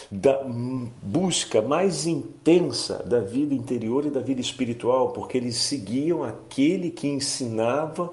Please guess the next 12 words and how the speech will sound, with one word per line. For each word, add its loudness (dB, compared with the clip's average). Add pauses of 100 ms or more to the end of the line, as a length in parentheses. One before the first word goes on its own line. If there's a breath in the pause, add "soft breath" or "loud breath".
(140)
sobre 0
o 0
reino 0
dos -4
céus. -6 (3000 soft breath)
E 4
que 4
eles 2
nutriam 0
um 0
interesse, 0
porque -4